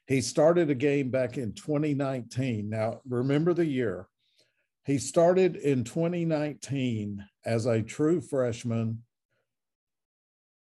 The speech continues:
against L S U in Baton Rouge.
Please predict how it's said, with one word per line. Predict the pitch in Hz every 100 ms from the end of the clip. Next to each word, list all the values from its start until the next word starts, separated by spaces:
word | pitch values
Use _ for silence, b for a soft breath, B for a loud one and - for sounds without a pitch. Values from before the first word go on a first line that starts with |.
| _ _ _
against | 120 131 113 117
L | 127 120
S | 98 95
U | 104 87 - _ _ _ _ _ _ _ _ _
in | - 113
Baton | 98 107 95 92
Rouge. | 95 80 -